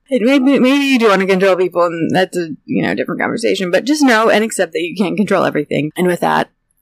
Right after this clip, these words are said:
a lot of change happens at work. So getting to the acceptance part of that is going to make your life way easier.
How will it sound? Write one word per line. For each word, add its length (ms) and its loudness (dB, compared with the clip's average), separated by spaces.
a 100 0
lot 540 -2
of 240 -2
change 560 -4
happens 420 -4
at 140 -4
work. 240 -4
So 340 -4
getting 340 0
to 100 -2
the 140 0
acceptance 440 -6
part 200 -2
of 100 -4
that 400 -2
is 580 -4
going 220 -2
to 100 -4
make 180 -4
your 140 -2
life 280 -4
way 140 -4
easier. 640 -4